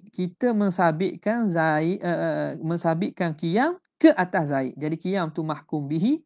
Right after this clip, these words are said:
Zaid tu mahkum alaihi. Wa thubuti ikhtisasil mahamidi billah. Seperti sabitnya tertentu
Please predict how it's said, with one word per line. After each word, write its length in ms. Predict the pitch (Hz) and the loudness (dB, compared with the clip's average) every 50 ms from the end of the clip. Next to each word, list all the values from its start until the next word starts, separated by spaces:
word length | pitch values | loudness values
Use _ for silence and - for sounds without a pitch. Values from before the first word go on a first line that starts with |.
| _ _ _ _ - - _ _ _ | _ _ _ _ -20 -20 _ _ _
Zaid 320 | - 131 139 160 170 - 160 | -6 2 4 4 4 4 -2
tu 160 | 170 190 170 | -4 -4 -4
mahkum 400 | 160 147 - _ - 190 180 131 | -4 -6 -8 _ -6 -4 -4 -4
alaihi. 480 | 117 120 127 120 113 110 120 117 - _ _ _ _ _ _ _ _ _ _ _ _ _ _ _ _ _ _ _ - | -6 -4 -4 -6 -6 -6 -12 -18 -18 _ _ _ _ _ _ _ _ _ _ _ _ _ _ _ _ _ _ _ 2
Wa 240 | 135 156 208 240 254 226 | 6 8 8 8 8 4
thubuti 560 | - - 220 214 185 202 262 277 269 262 - | 0 0 0 0 2 2 2 2 2 2 0
ikhtisasil 800 | 226 - - _ - 220 208 - - 254 254 226 208 - 202 185 | -2 -2 -4 _ -4 -4 -2 -2 0 0 0 0 0 0 -2 -2
mahamidi 640 | 185 185 185 175 190 185 180 185 208 208 233 220 180 | 0 -2 -2 0 0 0 0 0 0 0 0 0 0
billah. 320 | 175 170 151 143 127 139 | 0 -2 -2 -2 -4 -6
Seperti 400 | - - 175 175 - 170 170 - | -6 -6 -6 -2 -2 -2 -2 -2
sabitnya 720 | 196 - 196 180 180 175 180 233 240 - 175 175 165 156 151 - _ - | -2 2 2 2 4 4 2 0 0 -2 -2 -4 -4 -4 -6 -12 _ -4
tertentu 1400 | - 208 220 233 247 240 226 220 202 - _ - 190 180 175 165 156 147 143 - _ - - 165 160 147 123 - | 0 0 2 2 2 0 0 -2 -2 -4 _ -2 -2 0 0 0 -4 -6 -8 -10 _ -2 0 2 2 2 0 -4